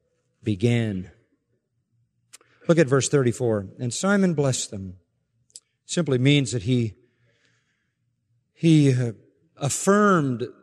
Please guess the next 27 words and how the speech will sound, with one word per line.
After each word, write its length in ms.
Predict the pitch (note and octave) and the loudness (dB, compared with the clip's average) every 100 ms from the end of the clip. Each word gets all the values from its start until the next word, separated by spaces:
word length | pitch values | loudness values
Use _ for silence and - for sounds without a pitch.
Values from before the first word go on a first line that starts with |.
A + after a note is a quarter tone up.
| _ _ - | _ _ -20
that 380 | C#3+ C3 C#3 C#3 | -12 -4 -2 -2
the 80 | C3+ | -8
favor 380 | - E3+ D#3 C#3 | -4 -2 0 -2
of 100 | A#2+ | -2
God 240 | C3 B2+ | -2 -2
was 160 | A#2+ A2 | -6 -8
on 180 | A2+ A2 | -8 -8
them. 200 | G#2+ G2 _ _ _ _ _ _ _ _ _ _ - | -8 -12 _ _ _ _ _ _ _ _ _ _ -4
I 120 | D#3+ | 0
mean, 340 | D3+ A#2+ G2 - _ _ _ | 2 0 -4 -14 _ _ _
the 80 | - | -10
favor 300 | - D#3 C#3 | 0 0 0
of 100 | A#2+ | -2
God 240 | C#3 C#3+ | 0 0
was 140 | C3+ A2+ | -2 -4
more 220 | C#3 C#3+ | -2 -2
on 120 | C3+ | -2
that 160 | C#3 C#3+ | -2 -2
young 180 | C3 B2+ | -4 -4
couple 280 | D3 C#3 | -6 -4
than 120 | B2+ C3 | -4 -4
it 100 | A#2+ | -4
had 100 | B2+ | -4
ever 160 | C3+ | -4
been 180 | B2 C#3 | -4 -4
on 140 | C3 | -2
anyone. 500 | C3 D#3 G#2 G2 G2 | -4 -4 -6 -10 -12